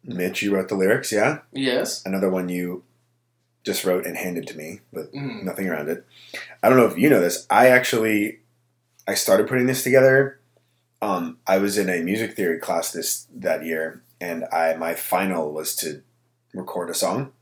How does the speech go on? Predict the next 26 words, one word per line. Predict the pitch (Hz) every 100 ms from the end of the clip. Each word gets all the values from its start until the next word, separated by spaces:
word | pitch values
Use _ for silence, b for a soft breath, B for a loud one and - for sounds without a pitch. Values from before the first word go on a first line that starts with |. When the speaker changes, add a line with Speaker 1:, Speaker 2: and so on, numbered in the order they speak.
| _ _ _ _ b b _
Speaker 1:
So | -
I |
actually | 110 -
started | - 101 92
putting | 101 92
it | 87 90
together | - 95 87 85 82 - _ -
for | 95
that, | 90 113 82 80
and | 104
I, | 87 85 82 - B B B
so | - 110
somewhere | 110 - 120 107
out | 107 104
there, | 98
there | 110 90 87
is | 85
a, | 85 82 80 82 - _ _ _ _ _ -
um, | 92 80 76 -
instrumental | 98 - 92 85 82 80
only | 85 85
version | 80 76 -
of | 71
this | - -
Speaker 2:
Hmm. | -
Speaker 1:
song. | 131 113